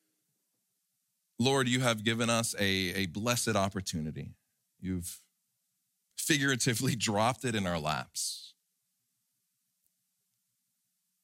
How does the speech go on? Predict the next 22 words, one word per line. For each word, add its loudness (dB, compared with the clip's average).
Lord, 6
I, 2
I, 2
I 2
just -4
pray 2
that 2
if 4
it 4
is 2
in 2
your 2
will -4
for 0
anybody 2
here -4
to 2
be 2
involved 2
with -2
this 0
ministry, -4